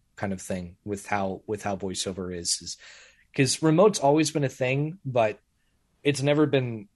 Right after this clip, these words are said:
for, uh, I guess more specifically anime. I'm not, I'm not too educated in, like, other fields and who does remote and who doesn't.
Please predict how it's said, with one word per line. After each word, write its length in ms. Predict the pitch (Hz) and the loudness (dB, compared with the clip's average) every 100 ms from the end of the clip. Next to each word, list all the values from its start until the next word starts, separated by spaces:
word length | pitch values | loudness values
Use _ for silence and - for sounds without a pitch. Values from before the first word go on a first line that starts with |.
| _ _ _ - | _ _ _ -14
for, 720 | 143 156 147 139 131 120 - _ _ _ - | -4 2 4 4 2 -4 -10 _ _ _ -8
uh, 480 | 147 135 123 113 107 _ _ _ _ - | -4 -2 0 -2 -4 _ _ _ _ -2
I 100 | 170 | 2
guess 200 | 233 190 | 2 0
more 220 | 139 170 | 0 0
specifically 680 | - 135 - 127 107 113 110 | -2 -4 -6 -6 -4 -4 -4
anime. 380 | 110 104 101 - | -6 -6 -6 -2
I'm 120 | 139 | 2
not, 180 | 160 170 | 2 2
I'm 140 | 147 | 2
not 200 | 160 165 | 2 0
too 240 | - 160 147 | 0 2 2
educated 520 | 131 131 - 120 107 | 0 -2 -6 -6 -4
in, 280 | 104 98 95 _ _ _ _ - | -6 -8 -10 _ _ _ _ -4
like, 200 | 127 123 | -2 2
other 200 | 143 135 | 2 2
fields 500 | 117 123 123 117 98 | 0 0 0 0 0
and 240 | 107 101 101 - | -2 -4 -8 4
who 160 | 156 | 4
does 280 | 135 127 113 | 6 4 2
remote 400 | 113 110 107 98 | -4 -2 -2 -2
and 220 | 95 92 | -4 -8
who 140 | 101 113 | -6 -4
doesn't. 460 | 104 101 98 90 | -2 -4 -4 -8